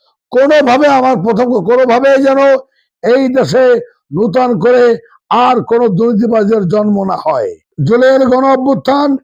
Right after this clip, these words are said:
যে অভ্যুত্থান উনিশে জুলাই, সেদিন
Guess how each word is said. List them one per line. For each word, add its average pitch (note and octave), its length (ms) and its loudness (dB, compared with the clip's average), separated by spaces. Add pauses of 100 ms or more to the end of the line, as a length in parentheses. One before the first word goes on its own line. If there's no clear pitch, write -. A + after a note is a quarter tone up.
(480)
যে A#3+ 180 2
অভ্যুত্থান C4 800 0 (800)
উনিশে B3 420 2
জুলাই, C4+ 500 0 (460)
সেদিন A#3 680 -2